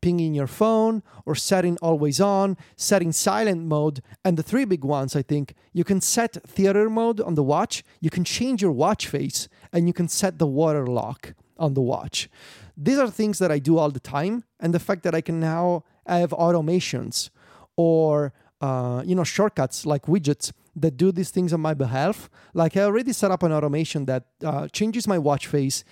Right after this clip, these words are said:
enables theater mode, and set silent, uh, set silent mode at night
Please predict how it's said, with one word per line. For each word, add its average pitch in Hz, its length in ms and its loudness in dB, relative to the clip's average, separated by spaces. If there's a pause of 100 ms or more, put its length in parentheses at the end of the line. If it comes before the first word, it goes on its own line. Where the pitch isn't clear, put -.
(480)
enables 202 440 2
theater 156 320 2
mode, 139 420 -2 (240)
and 156 160 -2
set - 300 -2
silent, 156 560 0 (200)
uh, 139 200 0
set 185 200 -2
silent 160 400 -2
mode 143 280 -2
at 160 180 -4
night 175 460 -4